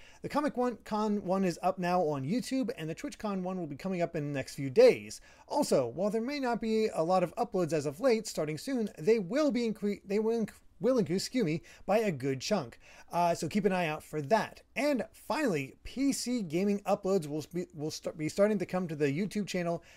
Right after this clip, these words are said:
at some point, as they have been appearing on the Twitch channel with Genshin Impact after meeting a few of the voice actresses from V-,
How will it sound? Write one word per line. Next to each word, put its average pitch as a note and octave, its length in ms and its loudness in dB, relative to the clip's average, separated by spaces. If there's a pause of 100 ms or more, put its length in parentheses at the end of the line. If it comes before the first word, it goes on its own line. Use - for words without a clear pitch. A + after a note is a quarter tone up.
(140)
at E3 120 -6
some D4+ 220 -2
point, E3+ 240 0
as E3 160 -6
they F3+ 80 -2
have E3+ 100 -2
been E3 120 -4
appearing A3 360 -4
on E3+ 100 -8
the D3+ 80 -4
Twitch D4 280 -6
channel F3+ 260 -2 (120)
with F#3 240 -6
Genshin C#3+ 400 -6
Impact E3+ 520 -2 (280)
after C4+ 200 -8
meeting G#3+ 260 2
a - 20 -2
few F3 160 -4
of D#3+ 80 0
the D#3 60 2
voice D#3 260 0
actresses C#3 500 -2
from C#3+ 200 -6
V-, A#2+ 120 -8